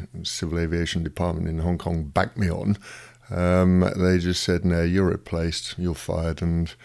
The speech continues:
um, that was it. So I was actually gone for about three weeks, but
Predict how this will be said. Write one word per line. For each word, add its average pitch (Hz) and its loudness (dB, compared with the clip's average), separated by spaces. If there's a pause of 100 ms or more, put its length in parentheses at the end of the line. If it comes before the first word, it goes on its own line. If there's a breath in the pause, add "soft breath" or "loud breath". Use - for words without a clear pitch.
(480 loud breath)
um, 85 0
that - 0
was 90 -2
it. 90 0
So 90 2 (140)
I 120 0
was 120 0
actually 104 0
gone 101 6
for 92 -2
about 87 -4
three 85 -2
weeks, 87 -2
but 92 -2